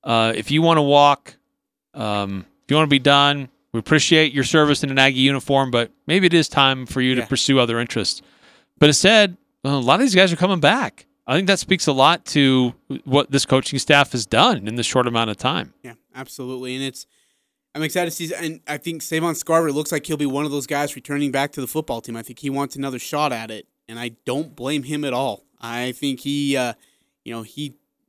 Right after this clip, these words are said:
Speaker 2: feels like he kinda got gypped on his senior year, and he wants to try it again, and, uh, that's a big get to have him back on the football team.
Speaker 1: Yeah. Uh, I think one of the bigger questions about, uh, these transfers coming in, and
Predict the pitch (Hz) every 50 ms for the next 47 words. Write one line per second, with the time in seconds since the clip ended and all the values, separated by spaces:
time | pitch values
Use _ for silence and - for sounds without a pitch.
0 | _ _ _ _ _ _ _ _ - 147 139 135 127 143 135 131 - 143 135 123
1 | - 143 143 139 135 123 117 - 151 156 156 165 143 131 123 117 - - 139 131
2 | 127 123 120 117 117 123 139 165 175 156 131 127 135 135 131 - - - - 143
3 | 139 135 131 127 123 143 151 175 180 156 127 113 113 - - 139 131 123 147 -
4 | - 151 131 120 - 156 156 147 135 131 - 151 156 139 127 - 120 120 127 127
5 | 123 - 139 135 127 117 131 127 123 - - 123 120 113 - - 123 - 113 113
6 | 107 - 110 107 - _ _ _ - 107 107 107 107 - - - - - - -
7 | 180 - 202 185 214 240 202 185 202 190 170 160 147 131 165 156 160 151 - -
8 | 147 143 139 - - 156 147 139 - - 123 113 131 131 135 135 - _ - -
9 | 135 127 120 120 120 123 117 - - 143 135 139 - - 143 120 - - - 139
10 | 131 131 127 123 120 127 143 156 151 131 123 113